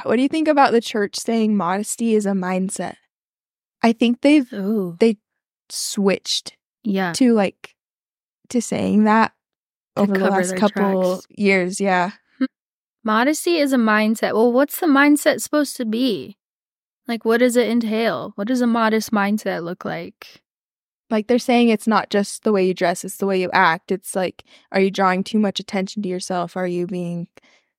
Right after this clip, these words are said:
Speaker 2: Oh.
Speaker 1: kind? It's, like, just encompassing every-, but not just your body even.
Speaker 2: Yeah.
Speaker 1: It's saying more than that, like,
Speaker 2: Are you
Speaker 1: your
Speaker 2: mo-
Speaker 1: attitude.
Speaker 2: Yeah. <laughs> I think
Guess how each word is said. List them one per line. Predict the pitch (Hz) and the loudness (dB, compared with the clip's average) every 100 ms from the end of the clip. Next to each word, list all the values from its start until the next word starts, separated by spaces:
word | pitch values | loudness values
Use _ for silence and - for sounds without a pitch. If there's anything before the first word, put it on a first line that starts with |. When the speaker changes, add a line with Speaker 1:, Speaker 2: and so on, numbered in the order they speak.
| _ - | _ -8
Speaker 2:
Oh. | 190 202 214 | -4 -2 2
Speaker 1:
kind? | 214 226 202 196 | 2 4 2 2
It's, | 233 - | 0 2
like, | 226 - - | 0 0 -6
just | 240 - | -6 -2
encompassing | 220 - 208 214 214 - 202 190 | -2 0 -2 -2 -2 -4 -4 -4
every-, | 180 185 180 - | -6 -6 -6 0
but | 247 | 2
not | 233 247 240 | 4 4 2
just | 285 - | -2 0
your | 254 | 0
body | 196 202 196 180 190 | 4 2 2 -2 -2
even. | 180 | -2
Speaker 2:
Yeah. | 180 | -4
Speaker 1:
It's | 185 - | -6 -8
saying | - 196 190 196 | -4 -4 -2 -2
more | 190 196 190 | -2 0 0
than | 190 180 | -2 -4
that, | 175 - | -4 -4
like, | 202 - - - _ _ _ - | -6 -8 -14 -20 _ _ _ -4
Speaker 2:
Are | 214 | -2
you | 208 196 185 185 | 0 -2 -2 0
Speaker 1:
your | 214 | 0
Speaker 2:
mo- | 185 | 4
Speaker 1:
attitude. | 220 202 196 - 196 113 - | 4 4 2 -2 -4 -6 -8
Speaker 2:
Yeah. | 202 185 185 185 180 175 185 - _ _ _ _ _ - | -8 -6 -4 -4 -4 -6 -8 -14 _ _ _ _ _ -10
<laughs> | - - _ - | -6 -6 _ -6
I | 254 294 | 0 2
think | 392 392 - | 2 -2 -6